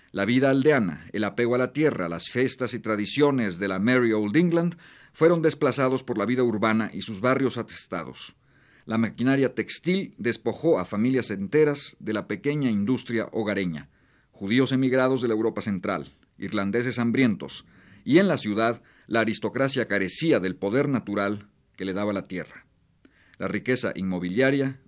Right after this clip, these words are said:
fue sustituida y vencida por los capitales. La transformación social fue acompañada por un nuevo espíritu. Todo en mil seiscientos once era duda para John Donne.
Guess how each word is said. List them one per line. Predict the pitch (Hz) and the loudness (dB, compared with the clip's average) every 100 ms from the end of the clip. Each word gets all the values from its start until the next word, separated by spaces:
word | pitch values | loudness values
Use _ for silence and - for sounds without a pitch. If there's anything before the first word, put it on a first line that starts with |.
| _ | _
fue | - 131 | -4 -2
sustituida | 135 143 143 - 120 110 101 | -2 -4 -4 -2 0 0 -2
y | - 117 | -4 -2
vencida | 110 87 101 87 80 _ _ _ _ - | -2 -2 -6 -6 -10 _ _ _ _ -10
por | 92 | -8
los | 92 | -6
capitales. | - 95 85 82 67 - - - _ _ _ _ _ _ _ _ _ _ _ _ | -8 -8 -8 -8 -8 -12 -16 -20 _ _ _ _ _ _ _ _ _ _ _ _
La | 120 | -4
transformación | 131 127 135 131 123 180 | 0 0 0 0 2 2
social | 160 127 - 151 117 98 50 | 2 0 2 2 2 -2 -10
fue | - 156 | -4 0
acompañada | 156 165 139 139 147 143 | 0 0 0 0 0 0
por | 131 | 2
un | 127 127 | 2 2
nuevo | 139 139 | 2 0
espíritu. | 139 120 90 - - - _ _ _ _ _ _ _ - | -4 -6 -6 -10 -20 -20 _ _ _ _ _ _ _ 0
Todo | 160 180 202 - | 4 4 2 -2
en | 120 117 | 0 2
mil | 135 | 0
seiscientos | 131 110 120 117 107 131 | 0 -2 0 -2 -2 -2
once | 165 170 175 - | -2 0 -2 0
era | 127 120 | 2 2
duda | 143 151 90 - | 4 4 2 -4
para | 95 92 90 | -6 -4 -2
John | 117 110 | -2 -2
Donne. | 127 98 76 | -2 -4 -8